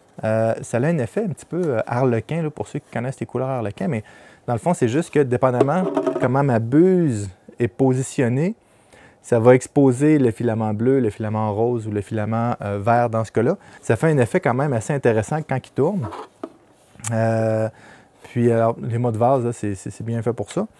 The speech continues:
Euh, puis si on regarde ici, j'ai imprimé le petit, euh, dragon.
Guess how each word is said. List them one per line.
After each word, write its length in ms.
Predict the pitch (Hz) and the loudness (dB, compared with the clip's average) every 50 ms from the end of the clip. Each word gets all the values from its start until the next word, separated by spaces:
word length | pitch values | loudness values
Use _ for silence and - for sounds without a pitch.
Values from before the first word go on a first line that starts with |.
| - - - - - - - | -12 -12 -12 -12 -6 -2 0
Euh, 400 | 120 120 127 127 127 127 131 - - - - - | 0 2 2 2 0 0 -2 -4 -8 -14 -20 -16
puis 120 | - - | -14 0
si 80 | - 175 | 2 2
on 80 | 151 | 4
regarde 340 | 123 123 139 151 175 180 143 | 4 4 6 6 6 6 2
ici, 220 | 123 - - 175 | -2 -4 -2 0
j'ai 100 | 156 147 | 2 2
imprimé 460 | 127 113 - - 139 139 151 170 170 - - | 2 0 0 -2 -2 0 0 0 -2 -2 0
le 160 | 131 151 180 | 2 2 2
petit, 580 | 170 - 127 117 - - - - 170 175 170 156 | 2 2 0 0 0 -6 -6 -4 -2 2 4 4
euh, 80 | 123 113 | 4 4
dragon. 480 | 120 117 127 123 120 131 135 196 240 | 4 4 4 4 4 4 2 2 2